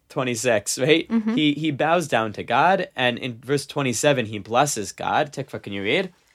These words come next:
Speaker 2: "Vayomer Baruch Hashem Elokei Adoni Avraham. Blessed is the God of my master Avraham, asher lo atzav chesdo,"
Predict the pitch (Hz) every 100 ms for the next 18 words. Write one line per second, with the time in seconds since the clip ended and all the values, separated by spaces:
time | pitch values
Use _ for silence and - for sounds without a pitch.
0 | _ _ - - 226 233 233 220 220 277
1 | 302 269 185 180 175 170 185 180 190 170
2 | 175 165 165 160 160 165 160 160 165 170
3 | 170 185 175 - 185 180 165 160 160 170
4 | 170 160 156 160 165 160 - 160 - 170
5 | 180 175 185 208 196 214 262 240 - 190
6 | 180 - 170 - 160 151 185